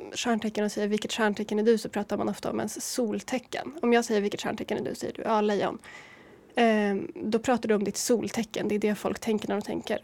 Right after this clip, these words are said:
vilket ens stjärntecken är. Det är alltså hur solen såg ut, var solen stod på himlen när man föddes.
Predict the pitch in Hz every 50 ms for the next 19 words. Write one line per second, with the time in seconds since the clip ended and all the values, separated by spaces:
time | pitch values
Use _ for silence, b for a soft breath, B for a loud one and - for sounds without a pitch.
0 | - _ - 233 240 226 220 220 214 196 202 196 - - 196 202 196 220 214 -
1 | - - - 220 233 233 226 214 - 214 214 196 - - 262 254 233 226 220 220
2 | 214 208 - 208 196 202 - - - - - - 240 240 240 233 - 220 214 202
3 | 202 - - 226 214 - 202 208 202 202 196 - - - - - - - - -
4 | - - -